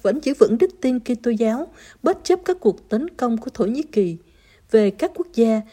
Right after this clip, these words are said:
nơi Công giáo phản kháng lại phong trào cải cách của Tin lành hay chế độ cộng sản. Một mặt, cuộc cải cách Tin lành thâm nhập vào các quốc gia và ảnh hưởng đến đức tin của người dân. Mặt khác, cuộc xâm chiếm của người Thổ Nhĩ Kỳ phát triển,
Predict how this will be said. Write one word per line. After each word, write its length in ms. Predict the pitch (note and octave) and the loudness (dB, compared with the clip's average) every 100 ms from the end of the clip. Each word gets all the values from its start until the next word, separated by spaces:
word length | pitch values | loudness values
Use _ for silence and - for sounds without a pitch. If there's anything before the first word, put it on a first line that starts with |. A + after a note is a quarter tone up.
| - A3 | -10 2
nơi 160 | A3+ | 2
Công 280 | A3+ G#3+ G#3 | 2 0 2
giáo 220 | G#3+ B3+ - | 2 0 0
phản 200 | G#3 G#3 | -2 0
kháng 280 | A3+ A3+ | 0 0
lại 220 | D#4+ G#3+ F3 | 0 -2 -2
phong 240 | - D4 | -6 -12
trào 260 | - G3 D#3+ | -6 -6 -4
cải 180 | D#3 | -6
cách 280 | E3+ D#4 - | -4 -6 0
của 80 | G3+ | 0
Tin 260 | G#3 C#4+ C4 | 0 -4 -2
lành 240 | G3 D#3 - _ | -4 -4 -12 _
hay 260 | - G#3 G3+ | -2 -2 -2
chế 140 | - E4 | -4 0
độ 200 | F#3 C#3 | 0 -2
cộng 280 | - D#3+ | -6 -6
sản. 360 | E3 F3+ D3 G3+ A3+ _ _ _ _ _ _ _ _ _ _ - | -4 -6 -6 -8 -10 _ _ _ _ _ _ _ _ _ _ 0
Một 220 | A3+ G#3+ | 2 2
mặt, 160 | G3+ F#3+ _ _ - | -2 -4 _ _ 2
cuộc 180 | A3 - | 2 4
cải 100 | G3 | 0
cách 180 | F4+ F4+ | 0 0
Tin 120 | E4+ | -2
lành 280 | D4 G#3 E3+ - | 0 0 -2 -6
thâm 160 | E4 E4 | -4 0
nhập 180 | A#3 - | 0 -2
vào 140 | F#3 | -6
các 200 | D#3 C#4+ D#4+ | -4 -6 -2
quốc 120 | F4 - | -4 0
gia 240 | A3+ A3 A3 | 2 2 -2
và 100 | G3+ | -4
ảnh 200 | - G3+ | -2 -2
hưởng 240 | A#3+ F3+ | -2 -2
đến 140 | A3+ D4+ | -2 -4
đức 120 | F4+ - | -6 -2
tin 220 | C4 B3 | -2 -2
của 200 | A3+ D#4+ | -4 -2
người 220 | C#4 E3+ D3 | 4 4 4
dân. 260 | G#3 G#3+ - - _ _ - | 0 0 -4 -14 _ _ -10
Mặt 140 | F3+ - | -8 -8
khác, 260 | - A#3 E4 - - - | -4 -4 -4 -12 -20 4
cuộc 120 | A3 | 4
xâm 260 | G#3 D#4+ D4+ | 4 0 0
chiếm 260 | D4 E4 | 2 2
của 100 | F4+ | 2
người 200 | D#4+ A3+ | 2 2
Thổ 140 | - F3+ | 2 -2
Nhĩ 160 | B3+ | -2
Kỳ 300 | D4+ A3 E3 | 2 2 2
phát 280 | D#3+ C#4+ - | -2 -12 -6
triển, 260 | - D#3 | -2 -2